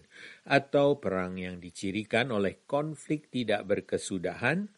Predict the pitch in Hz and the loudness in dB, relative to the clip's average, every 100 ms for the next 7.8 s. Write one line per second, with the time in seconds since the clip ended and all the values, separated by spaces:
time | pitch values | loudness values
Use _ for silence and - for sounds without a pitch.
0 | _ 175 185 156 120 - 107 101 - 104 | _ 6 6 8 6 4 2 0 0 -2
1 | - 139 131 135 - 117 98 90 95 95 | 0 0 0 -2 -2 -2 0 -2 -6 -4
2 | 107 110 127 123 107 95 90 95 110 - | -4 -2 0 0 -2 -4 0 2 2 0
3 | - 87 85 87 87 87 87 87 85 85 | -8 -8 -10 -10 -10 -10 -12 -12 -16 -16
4 | 82 110 117 113 - - - _ _ - | -4 -4 2 2 2 -4 -20 _ _ -20
5 | - - - 101 - 98 95 98 - 160 | -20 -20 -4 -2 2 2 2 0 0 0
6 | 131 90 113 131 104 95 87 98 90 - | 0 -2 -2 -2 -2 -2 0 -2 -4 -10
7 | 95 95 110 - 113 110 113 | -10 2 2 2 0 0 0